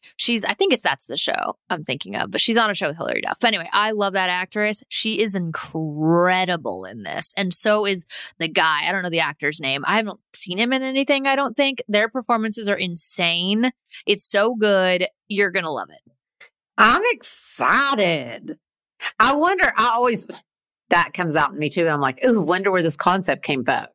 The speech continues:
Speaker 2: from. Was it a book? Was there I P? You know, like, was it a book before?"
Speaker 1: Yeah, I don't
Speaker 2: or
Speaker 1: know. I could have
Speaker 2: Uh,
Speaker 1: seen, I could see it being a book. Do you know the
Speaker 2: Can
Speaker 1: premise?
Speaker 2: you give us just the, no, that's what I'll say. What's the premise?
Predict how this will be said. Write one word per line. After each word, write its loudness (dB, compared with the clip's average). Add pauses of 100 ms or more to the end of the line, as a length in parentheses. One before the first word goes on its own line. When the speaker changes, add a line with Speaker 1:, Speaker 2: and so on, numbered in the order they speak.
Speaker 2:
from. 2
Was 0
it 2
a 2
book? 0
Was 0
there 2
I 2
P? 0
You 0
know, 2
like, 0 (400)
was 2
it 0
a 0
book -2
before?" 2
Speaker 1:
Yeah, 4
I 0
don't 4
Speaker 2:
or 2
Speaker 1:
know. -2 (240)
I 2
could -2
have 2
Speaker 2:
Uh, 6
Speaker 1:
seen, -2
I 4
could 0
see 2
it 2
being -2
a 0
book. 0 (160)
Do -2
you 2
know 2
the 2
Speaker 2:
Can 6
Speaker 1:
premise? 4
Speaker 2:
you 6
give 6
us 0
just -2
the, 2
no, 2
that's 0
what 0
I'll 0
say. 0
What's -2
the -2
premise? -4